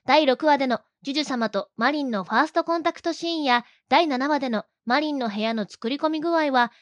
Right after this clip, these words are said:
見ていて感謝という言葉しか思い浮かばないくらい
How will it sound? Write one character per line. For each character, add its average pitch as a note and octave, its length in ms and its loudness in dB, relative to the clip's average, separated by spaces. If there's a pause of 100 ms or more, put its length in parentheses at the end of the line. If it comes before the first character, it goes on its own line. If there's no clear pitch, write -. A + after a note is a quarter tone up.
(120)
見 A#3 140 -4
て D#4+ 140 4
い C#4+ 80 0
て G#3+ 120 -4
感 E4+ 280 -4
謝 D#4 320 -2
と B3+ 100 -4
い C4 140 0
う C4+ 60 -2
言 C4 220 -2
葉 C#4 120 2
し - 80 -16
か A3 160 0
思 A3 220 0
い D#4 40 2
浮 D#4 40 -4
か F4 120 2
ば F#4 120 2
な F4+ 100 0
い D#4+ 60 -2
く D4+ 120 -4
ら D4 100 2
い - 120 -6